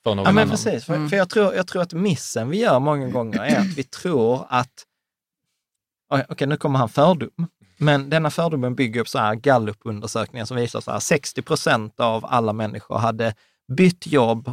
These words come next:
Speaker 2: om de bara hade, ja, liksom vågat eller haft ett annat jobb färdigt.
Speaker 3: Mm.
Speaker 2: Eh, liksom. Så att jag tror att många associerar ordet jobb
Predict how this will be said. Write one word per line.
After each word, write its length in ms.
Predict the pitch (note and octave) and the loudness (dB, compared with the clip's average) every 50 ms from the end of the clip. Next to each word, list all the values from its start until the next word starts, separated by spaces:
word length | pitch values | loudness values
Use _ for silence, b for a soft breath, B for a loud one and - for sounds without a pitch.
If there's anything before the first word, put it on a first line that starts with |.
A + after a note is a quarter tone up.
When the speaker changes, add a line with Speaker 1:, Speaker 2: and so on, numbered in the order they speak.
| - - | -6 -4
Speaker 2:
om 240 | C3 A#2+ A2+ A2+ | -2 -2 -2 -2
de 140 | A2+ A2 G#2+ | -4 -6 -4
bara 160 | G#2 A2 G#2 | -2 -2 -2
hade, 360 | G2+ G2+ - G#2 G#2+ G#2+ G#2+ G#2+ A2+ B2 _ _ - | -2 -4 -4 -4 -4 -6 -6 -8 -10 -18 _ _ -2
ja, 200 | D3+ D3 C3 A2 A2 G#2 _ C3 | 0 0 0 0 -4 -12 _ -6
liksom 340 | C3+ C#3 C3 - - C3+ C#3 | -4 -4 -4 -2 -4 -2 2
vågat 640 | F3 F#3+ G3+ G3 F#3 D#3 D3+ D3 D3 C#3+ _ - | 4 4 4 4 2 2 4 2 2 2 _ -2
eller 180 | C#3 C3 C3 A#2+ | 0 2 2 4
haft 280 | C3 C3+ B2 - - | 4 2 2 0 -6
ett 120 | A#2 - - | -6 -2 0
annat 380 | B2 A#2+ A#2 A2 G2 - - | 0 0 0 -2 -4 -4 -4
jobb 300 | B2 A2 G#2 G#2 G2 G#2+ | -2 -2 -2 -4 -6 -10
färdigt. 920 | - - - C3 C3+ E3+ G3 E3+ C#3+ G2 A2+ - - - _ - - - - _ - | -6 0 4 4 6 6 4 2 -2 -6 -10 -12 -12 -14 _ -18 -20 -20 -10 _ -2
Speaker 3:
Mm. 160 | D#3 D3 A#2 | 0 2 2
Speaker 2:
Eh, 180 | A2 G#2+ - - - | 0 -2 -4 -10 -14
liksom. 360 | B2+ C3+ - - - B2+ C#3 - _ _ _ _ _ _ - | -14 -14 -12 -12 -12 -12 -12 -14 _ _ _ _ _ _ -4
Så 80 | - C#3+ | -4 -2
att 100 | C#3 - | -2 2
jag 200 | F3 F3 C#3+ C3+ | 2 2 2 2
tror 160 | - G#3+ G3+ | 2 0 0
att 100 | F3 - | 0 0
många 360 | D#3 D#3 D#3+ E3+ D#3+ C3 A2+ | 0 0 2 2 2 0 -2
associerar 840 | - C3 A#2 - - C3+ B2+ - - G3 F#3 E3 C#3 A2+ A#2 B2 B2 | -2 -4 -6 -6 -6 -8 -6 -4 -2 -2 0 0 0 2 2 0 0
ordet 420 | B2 B2+ B2+ A#2+ A2 A#2 - - | 0 -2 -4 -4 -4 -6 -6 -6
jobb 500 | D3 D3 G3 F#3+ C#3+ G#2+ G2+ C#3+ - - | -4 0 2 2 2 2 0 -2 -6 -4